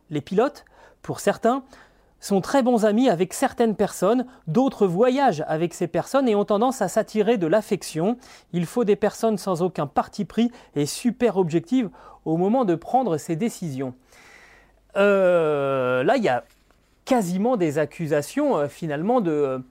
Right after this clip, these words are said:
de, de, de compromission entre, euh, entre certains pilotes et, et, et certains commissaires sportifs. C'est, c'est, c'est presque grave comme propos et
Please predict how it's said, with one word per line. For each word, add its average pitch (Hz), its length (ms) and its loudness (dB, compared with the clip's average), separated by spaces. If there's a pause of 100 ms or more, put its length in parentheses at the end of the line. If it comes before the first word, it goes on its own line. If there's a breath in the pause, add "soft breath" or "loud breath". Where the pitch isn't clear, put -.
(280 soft breath)
de, 135 300 -8
de, 131 140 -8
de 127 120 -8
compromission 185 920 -2
entre, 165 380 -6
euh, 147 600 -2
entre 165 360 -6
certains - 580 -6
pilotes 226 420 0
et, 160 360 -2
et, 156 420 -8
et 151 40 -6
certains 185 380 -8
commissaires 165 540 -4
sportifs. - 420 -6 (680 loud breath)
C'est, 139 420 -4
c'est, 104 320 -6
c'est 120 300 -10 (260)
presque - 360 -6
grave 175 420 -2
comme 190 160 -4
propos 269 340 2
et 170 320 -4